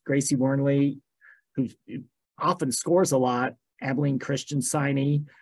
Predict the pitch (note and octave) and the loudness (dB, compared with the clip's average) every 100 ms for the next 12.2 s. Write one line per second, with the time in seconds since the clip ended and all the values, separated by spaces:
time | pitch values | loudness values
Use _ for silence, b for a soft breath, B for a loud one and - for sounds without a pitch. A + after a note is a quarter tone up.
0 | b _ - D#3+ D3 B2+ - C#3+ C#3+ C3+ | b _ -8 -2 0 0 2 2 2 0
1 | - D3 D3+ C3 C#3 - - D#3 C3+ C3 | 2 4 4 4 0 -4 -4 -2 0 0
2 | B2+ B2+ - - _ - C#3+ D3 D3 B2+ | -2 -4 -8 -20 _ -6 2 6 6 4
3 | A#2+ D3+ C#3+ - D#3 C#3+ A#2+ D3 C3+ C3+ | 4 4 4 4 4 4 4 4 4 2
4 | A#2 A2+ D3 C#3+ C3 A#2+ - _ - B2+ | 0 -2 0 2 0 -4 -8 _ -6 -4
5 | A#2+ - C3+ - B2+ A#2+ B2+ A#2+ A2+ - | -2 -2 -2 -2 -2 -2 -2 -2 -4 -4
6 | B2+ - - - b b b b b b | -4 0 -2 -4 b b b b b b
7 | _ - C#3 C#3 C3 E3 D#3 - D#3+ G#3+ | _ -2 2 2 6 4 4 4 6 8
8 | A#3+ D3+ C#3 D3 D#3 C3+ C3 C#3+ D3 C#3+ | 6 8 10 10 10 8 6 4 2 2
9 | C#3+ C#3 C#3 C3 C3 B2+ B2+ - - C#3 | 4 4 2 0 -2 -4 -6 -8 0 2
10 | B2+ - D3 C#3 C3+ C3 C3+ - C#3 C3 | 2 2 2 2 2 2 0 0 2 2
11 | C3+ C3+ A#2+ C3+ C#3+ C3+ A#2 B2 B2+ C3+ | 2 2 2 2 2 2 0 2 4 4
12 | D3 D3 | 2 -2